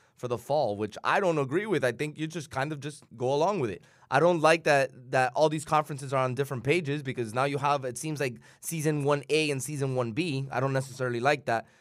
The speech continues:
And when it comes to crowning a champion, you're not gonna have a legit champ. I don't want a dual co-champion. That doesn't, that doesn't work in my book, because if you do that, then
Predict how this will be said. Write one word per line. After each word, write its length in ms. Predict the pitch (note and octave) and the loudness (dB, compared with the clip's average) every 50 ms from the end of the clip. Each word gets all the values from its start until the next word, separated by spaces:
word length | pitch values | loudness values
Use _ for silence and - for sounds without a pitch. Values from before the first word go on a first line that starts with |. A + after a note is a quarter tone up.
| _ _ _ _ | _ _ _ _
And 380 | - A#2+ A#2+ A#2+ A#2 A#2 A2+ | -6 -4 -2 -2 -4 -4 -4
when 160 | A2+ B2+ B2 | -4 -2 -2
it 80 | B2 A#2+ | -2 -4
comes 160 | C#3+ D3 C3+ | -4 -6 -6
to 60 | C#3 | -6
crowning 280 | C3+ - D3 C#3+ C#3+ C3+ | -4 -2 -2 -2 0 -2
a 60 | A#2+ | -4
champion, 340 | - - D#3 D#3+ C#3+ D3 C3+ | 0 0 0 0 0 -2 -2
you're 140 | C3 C3 B2+ | 0 0 0
not 80 | C3+ | 0
gonna 160 | C3 C3+ B2+ B2 | 0 0 0 -2
have 100 | B2+ A#2 | -2 -4
a 40 | |
legit 280 | A2+ A2 G2 A2+ A#2 - | -4 -8 -8 -8 -8 -8
champ. 320 | - C#3 B2+ G#2 F#2 - - _ | -4 -4 -4 -4 -6 -10 -10 _
I 80 | A#2+ B2 | -4 -2
don't 140 | C3+ C#3 | -2 0
want 180 | C3+ C#3+ D3 C3+ | 0 0 0 0
a 20 | |
dual 440 | B2+ A#2+ - - C#3+ C#3 C3+ B2 A#2 | -4 -8 -8 -6 -2 0 0 0 0
co-champion. 800 | B2 - - C3+ B2 B2 - - C3 B2+ A#2 A#2 G2+ F#2 F2 F#2+ - _ _ _ _ _ _ _ _ _ _ _ _ _ _ _ _ _ _ _ _ | -2 -4 -4 -4 -4 -4 -4 -6 -6 -6 -6 -8 -12 -14 -14 -16 -18 _ _ _ _ _ _ _ _ _ _ _ _ _ _ _ _ _ _ _ _
That 140 | A#2+ B2 | -4 -2
doesn't, 300 | G2+ C3+ A#2+ C3 B2+ A#2+ | -2 -2 -4 -4 -4 -2
that 160 | A2 A#2 A#2 G#2+ | -2 -2 -4 -2
doesn't 220 | B2 B2 C3 B2 | -4 -4 -2 0
work 180 | B2 B2+ B2 B2 | 0 0 0 -2
in 80 | A2+ | -2
my 80 | G#2+ G#2 | -2 -2
book, 240 | G#2 G#2+ G#2 F#2 - - | -2 -4 -4 -6 -6 -10
because 200 | G#2+ G#2+ A#2 A2 | -8 -6 -4 -4
if 80 | A#2+ A#2 | -2 -2
you 80 | C3+ | -4
do 200 | C#3 C3+ D3+ D3+ | -2 0 2 6
that, 200 | D3 D#3+ D#3 - | 8 6 6 6
then 300 | - C3 A#2+ A#2+ B2 A#2+ | 2 -4 -6 -6 -8 -10